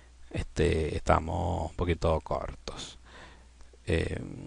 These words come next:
vamos a ver, tenemos esta figura, esta figura. Ah, tenemos esta figura que está aquí arriba. Vamos a sacarla. Y vamos a, que no le expliqué, tenemos estos diseños de escudos.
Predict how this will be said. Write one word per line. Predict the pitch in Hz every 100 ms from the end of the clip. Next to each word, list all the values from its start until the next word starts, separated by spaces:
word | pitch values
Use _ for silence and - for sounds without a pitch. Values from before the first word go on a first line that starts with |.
| 50 -
vamos | - -
a | 107
ver, | 110
tenemos | - - -
esta | -
figura, | - 120 147 156 160 76
esta | - -
figura. | - 123 131 127
Ah, |
tenemos | - 95 98
esta | -
figura | - 95 95
que | -
está | -
aquí | 98
arriba. | 101 123 139 117 127 - - - - - - - - - - - - - -
Vamos | 160 - -
a |
sacarla. | - - 101 92 85 85 90 95 120 - - - - - - - - - - - - - - - - - -
Y | 127 135 139
vamos | 92 82 82 85 85 - -
a, | 104 107 107 110 110 107 107 104
que | - -
no | 87 85
le | 131
expliqué, | - 117 - 139 117 123 - - - - - - - - - - -
tenemos | 92 85 90
estos | 98 - 104 -
diseños | 113 92 98 92 101
de | 107
escudos. | - 139 117 95 110 -